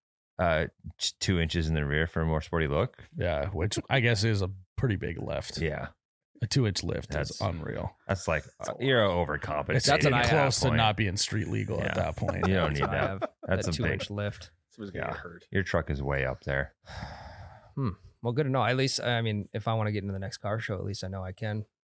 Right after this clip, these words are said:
Speaker 3: There, Jake's rig was in there.
Speaker 2: Yeah, I think it was just like, if you have a pulse in a car, you can get in.
Speaker 3: <laughs> Yeah.
Speaker 2: I think I would, you know, at the next Bean Days when I'm the Bean Days commissioner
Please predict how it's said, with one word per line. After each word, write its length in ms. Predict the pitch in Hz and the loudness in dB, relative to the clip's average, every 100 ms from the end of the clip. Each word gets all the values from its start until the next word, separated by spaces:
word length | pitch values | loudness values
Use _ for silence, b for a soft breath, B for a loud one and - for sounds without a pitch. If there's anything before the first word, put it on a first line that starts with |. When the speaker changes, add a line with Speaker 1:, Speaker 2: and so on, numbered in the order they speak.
| _ _ | _ _
Speaker 3:
There, 160 | 104 95 | -4 -2
Jake's 460 | 95 95 104 - - - 78 | -2 -4 -4 -6 -10 -16 -8
rig 180 | 101 101 | -6 -4
was 160 | 101 107 | -4 -4
in 100 | 101 | 0
there. 160 | 110 | 4
Speaker 2:
Yeah, 60 | 113 | 6
I 40 | |
think 160 | 110 139 | 6 4
it 60 | 143 | 4
was 180 | 101 | 4
just 160 | 98 - | 4 2
like, 120 | 92 | 2
if 140 | 92 104 | 2 2
you 80 | |
have 120 | 104 92 | 2 2
a 60 | |
pulse 440 | - - 107 117 127 | 0 0 2 4 2
in 100 | 95 | 2
a 60 | |
car, 520 | - - 101 82 64 - - | 0 0 2 2 0 -4 -6
you 240 | - - | -6 -4
can 120 | 110 | -2
get 140 | 101 95 | 0 2
in. 280 | 95 90 98 | 0 0 -2
Speaker 3:
<laughs> 40 | |
Yeah. 180 | 113 98 101 _ _ _ _ _ _ | -4 -6 -8 _ _ _ _ _ _
Speaker 2:
I 140 | - 127 | 2 4
think 200 | 127 113 | 4 4
I 100 | 110 | 6
would, 260 | 110 107 - | 4 2 -2
you 140 | - 143 | 0 4
know, 200 | 117 110 | 6 4
at 100 | - | 4
the 80 | |
next 240 | 120 117 - | 4 4 2
Bean 280 | 131 123 113 | 2 4 4
Days 300 | 120 120 110 | 4 6 6
when 100 | 110 | 6
I'm 160 | 110 | 6
the 80 | 104 | 4
Bean 240 | 98 110 113 | 4 4 4
Days 200 | 107 101 | 6 4
commissioner 640 | - 107 104 - 113 127 | 2 2 2 2 4 4